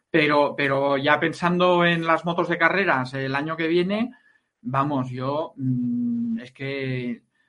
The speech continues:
lo veo clarísimo, que es que el dorsal que tiene que llevar es el uno. Yo entiendo que ha habido una época que, que ha estado de moda no cambiarse el dorsal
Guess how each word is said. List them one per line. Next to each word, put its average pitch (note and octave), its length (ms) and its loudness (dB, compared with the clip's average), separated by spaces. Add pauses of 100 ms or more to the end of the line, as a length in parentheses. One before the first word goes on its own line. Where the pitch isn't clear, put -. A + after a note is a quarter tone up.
lo C3+ 120 -6
veo C3+ 200 0
clarísimo, D#3 640 -2
que C3 120 -10
es B2 100 -10
que C#3+ 320 -6
el B2+ 400 -4
dorsal C3 320 -6
que D3 80 -6
tiene E3+ 160 -4
que D#3+ 80 -4
llevar D#3 220 2
es G3 140 -6
el C3+ 120 -4
uno. D#3 280 -4 (400)
Yo F3+ 140 6
entiendo A3+ 640 6 (840)
que E3 100 0
ha E3 40 6
habido F#3 280 4
una F#3 220 0
época G3+ 560 -2
que, C3+ 320 -6
que C3+ 100 -8
ha C3+ 40 -4
estado D#3 380 2
de D#3 120 0
moda E3+ 380 0
no D3+ 160 -6
cambiarse D#3 420 -4
el D3+ 80 -6
dorsal D#3 520 -4